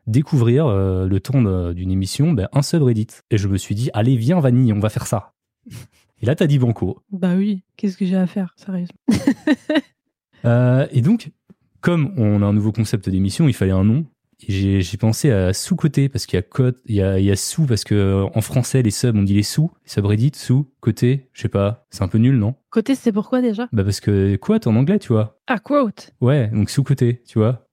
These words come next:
Speaker 2: Ok,
Speaker 1: C'est,
Speaker 2: d'accord.
Speaker 1: c'est pas ouf, en vrai, c'est pas ouf.
Speaker 2: Tu vois, tu me l'avais dit, euh, déjà, euh, sur Discord, j'avais pas compris,
Speaker 1: Ouais,
Speaker 2: mais c'est
Speaker 1: ouais,
Speaker 2: pas grave.
Speaker 1: c'est,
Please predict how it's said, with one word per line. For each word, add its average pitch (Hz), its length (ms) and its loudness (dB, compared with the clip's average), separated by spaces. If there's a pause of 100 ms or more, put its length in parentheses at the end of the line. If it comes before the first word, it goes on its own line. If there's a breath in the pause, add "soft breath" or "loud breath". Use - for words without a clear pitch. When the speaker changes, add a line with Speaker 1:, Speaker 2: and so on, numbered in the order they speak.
Speaker 2:
Ok, 247 160 0
Speaker 1:
C'est, 269 400 0 (180)
Speaker 2:
d'accord. 214 240 -4
Speaker 1:
c'est 220 160 -14
pas 101 100 0
ouf, 98 280 -4
en 95 80 -2
vrai, 87 180 -6
c'est - 80 -20
pas - 80 -8
ouf. 98 180 -10 (140)
Speaker 2:
Tu - 40 -10
vois, 254 100 2
tu - 80 -6
me 226 60 2
l'avais 185 260 2
dit, 214 240 0
euh, 185 240 2
déjà, 190 320 0
euh, 185 240 0
sur 185 120 -10
Discord, 180 340 -8
j'avais 175 120 -4
pas 165 140 -12
compris, 175 240 -8
Speaker 1:
Ouais, 101 160 2
Speaker 2:
mais 98 60 0
c'est 92 60 -2
Speaker 1:
ouais, 90 60 -4
Speaker 2:
pas 95 120 -4
grave. 95 120 -10
Speaker 1:
c'est, 98 100 -12